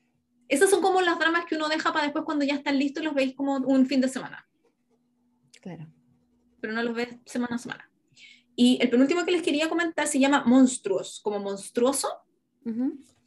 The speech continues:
Speaker 1: que es de T V N, tiene seis episodios y es un drama supernatural. Lo anoté porque el protagonista es el protagonista de D P, pero no es, eh, Jang Hae-in, es el otro, el que
Speaker 2: Ah,
Speaker 1: me
Speaker 2: el
Speaker 1: gustó.
Speaker 2: simpático.
Speaker 1: El
Speaker 2: El que
Speaker 1: simpático.
Speaker 2: hace Jane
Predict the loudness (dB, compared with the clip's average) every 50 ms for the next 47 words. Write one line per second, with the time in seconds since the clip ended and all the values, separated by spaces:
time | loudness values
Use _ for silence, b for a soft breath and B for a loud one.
0 | _ _ _ 0 2 2 4 4 4 4 4 4 4 4 4 6 6 4 4 4
1 | 2 0 0 0 -2 -4 -4 -2 -2 -2 -2 -2 -2 -2 0 0 2 2 0 0
2 | -2 0 0 2 2 2 0 0 -2 -4 -2 0 0 0 0 -2 -4 -6 -10 -12
3 | -16 _ _ _ _ _ _ _ _ _ -6 -4 -2 -2 -2 -2 -2 0 2 2
4 | 4 2 0 -2 0 2 2 2 2 -2 0 2 2 4 6 4 4 2 -2 -4
5 | -4 -4 -4 -4 -4 -4 -2 -4 -4 -2 -2 -2 -2 -2 -2 -4 -4 -4 -6 -6
6 | -4 0 2 2 2 2 2 0 2 4 4 4 4 0 -4 -6 -6 -6 -6 -6
7 | -4 -4 -2 -2 -2 -2 -4 -4 -2 -2 0 0 0 0 -2 -2 -2 -2 -2 -2
8 | -2 -2 -2 -4 -4 -4 -4 -6 -6 -8 -10 _ _ _ _ _ _ _ _ _
9 | -8 -4 0 0 0 0 0 0 0 0 -2 -2 -6 -10 -10 -8 -6 -2 0 2
10 | 2 4 2 2 2 2 2 2 2 2 2 2 2 2 2 2 2 2 2 2
11 | 0 -2 -4 -8 -12 -16 _ _ _ _ _ _ -4 -4 -2 0 4 6 8 8
12 | 10 10 8 8 6 6 8 10 10 10 10 8 8 6 8 8